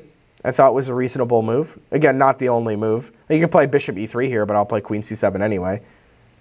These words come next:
So, G three, this is stopping the battery that, that's gonna happen. You could also play with E five.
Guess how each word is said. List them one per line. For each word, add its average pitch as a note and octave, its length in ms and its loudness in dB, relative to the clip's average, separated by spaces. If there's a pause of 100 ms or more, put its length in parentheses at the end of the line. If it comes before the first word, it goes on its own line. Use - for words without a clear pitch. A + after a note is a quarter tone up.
(400)
So, G2 420 2 (960)
G C3 260 6
three, B2+ 240 6
this C3 200 4
is B2+ 100 2
stopping A#2 460 4
the G#2+ 60 -2
battery G#2 380 2
that, G#2+ 240 0
that's - 160 -4
gonna G2+ 160 -2
happen. A2 440 -2 (800)
You E3 120 6
could - 100 6
also F#3+ 280 6
play D3 380 4 (160)
with D3+ 240 -2
E D#3+ 120 0
five. - 440 2